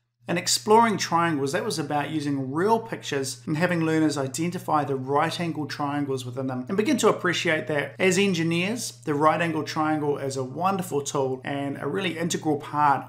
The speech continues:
of their profession. In part two, we looked at getting hands-on, and that was with the cardboard cutouts. And although that might seem like a lot of work to a tutor who's pretty time pressured,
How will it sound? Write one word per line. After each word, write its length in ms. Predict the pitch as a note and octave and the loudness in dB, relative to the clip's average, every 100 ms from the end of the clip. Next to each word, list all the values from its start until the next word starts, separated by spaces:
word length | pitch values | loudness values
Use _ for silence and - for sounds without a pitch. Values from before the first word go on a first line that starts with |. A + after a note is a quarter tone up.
| - | -8
of 340 | C3 B2+ B2 | -6 -6 -6
their 140 | - C3 | -6 -6
profession. 640 | B2+ A#2 C#3+ C#3 C3 G#2+ - - F#3 | -6 -8 -4 -4 -6 -10 -16 -14 -8
In 80 | |
part 380 | - - A#3+ - | -4 2 4 4
two, 240 | - G#3 G3+ | 6 8 8
we 100 | E3 | 4
looked 180 | - | 0
at 140 | E3 C#3 | -4 0
getting 220 | F3+ E3 | 2 2
hands-on, 880 | C3 F#3+ F3+ D3 D#3+ E3 C#3+ A#2 - - | 0 0 0 0 2 4 2 0 -12 -6
and 80 | F3 | -2
that 100 | C#4+ | 0
was 160 | B3 | 2
with 120 | G3+ - | 2 -2
the 40 | |
cardboard 540 | - E3 E3+ E3 D#3 D3+ | -2 4 4 4 0 0
cutouts. 720 | - D#3 E3 C3+ - - - _ _ - | -4 -2 0 0 0 -8 -8 _ _ -2
And 100 | G3 | 4
although 260 | G3 A3 | 6 6
that 180 | B3 A3+ | 6 4
might 240 | F3+ F3 E3+ | 4 4 2
seem 260 | F3 E3+ | 0 2
like 220 | D#3+ D#3 | 2 2
a 40 | D3+ | 0
lot 220 | D3 D#3+ | 0 2
of 200 | E3 C3 | 2 0
work 360 | D3 D#3+ E3 - | 0 0 -2 -6
to 120 | D3+ | -4
a 60 | C#3+ | -2
tutor 380 | - E3 E3 | 0 0 0
who's 260 | D3 C#3 B2+ | 0 -2 2
pretty 200 | G3+ F#3+ | 2 2
time 480 | - E3+ E3+ F3+ F3 | 2 4 4 2 2
pressured, 460 | F3 E3+ F#3 F3 | 2 2 0 -2